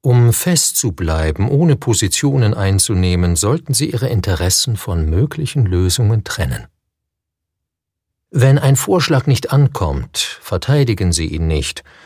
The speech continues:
sondern erklären Sie, welche Interessen dahinter stehen.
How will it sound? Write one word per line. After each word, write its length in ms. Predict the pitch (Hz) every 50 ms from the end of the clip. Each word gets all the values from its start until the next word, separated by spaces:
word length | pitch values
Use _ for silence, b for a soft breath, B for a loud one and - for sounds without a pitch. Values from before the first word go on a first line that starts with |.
| B B
sondern 460 | B - 101 104 101 95 95 92 90 -
erklären 680 | - - 87 - - - 98 87 87 92 101 107 127 131
Sie, 240 | - 143 120 90 -
welche 300 | 92 98 95 - - -
Interessen 560 | 147 131 - 131 135 160 156 - - - -
dahinter 400 | - 69 - - - - - -
stehen. 360 | - - - 76 - - -